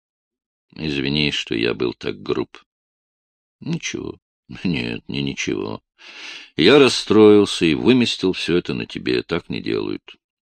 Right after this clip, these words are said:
«Ничего», — повторила Керри. «Одним словом, извини». Они посмотрели друг на друга и улыбнулись. «Она...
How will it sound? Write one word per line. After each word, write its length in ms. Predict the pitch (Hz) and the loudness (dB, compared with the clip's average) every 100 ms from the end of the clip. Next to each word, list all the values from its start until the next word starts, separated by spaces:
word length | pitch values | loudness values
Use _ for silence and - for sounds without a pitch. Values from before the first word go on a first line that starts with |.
| _ _ | _ _
«Ничего», — 680 | 175 - - - 53 - - _ _ _ _ _ - | -10 -10 -10 -10 -6 -6 -6 _ _ _ _ _ -16
повторила 540 | - - - 64 57 - | -14 -12 -10 -10 -10 -14
Керри. 320 | - - - _ _ _ _ _ _ _ _ _ - | -14 -14 -18 _ _ _ _ _ _ _ _ _ -6
«Одним 280 | 76 123 131 | -2 0 0
словом, 420 | - 76 90 80 | -2 -4 -4 -6
извини». 480 | 55 52 52 53 53 _ _ _ _ _ _ _ _ _ _ _ _ _ | -8 -10 -10 -10 -12 _ _ _ _ _ _ _ _ _ _ _ _ _
Они 220 | 87 107 | 0 2
посмотрели 600 | 104 - 101 92 98 87 | 2 0 2 4 4 4
друг 280 | 76 76 - | 0 -2 -4
на 140 | 69 | -6
друга 480 | 62 71 92 95 98 - | -6 -6 -8 -10 -10 -12
и 100 | - | -12
улыбнулись. 920 | 67 71 101 104 50 - - - _ _ _ _ _ _ - - - | -10 -12 -12 -12 -12 -16 -18 -20 _ _ _ _ _ _ -20 -20 -10
«Она... 600 | 90 92 92 85 73 | -4 -2 -2 -4 -6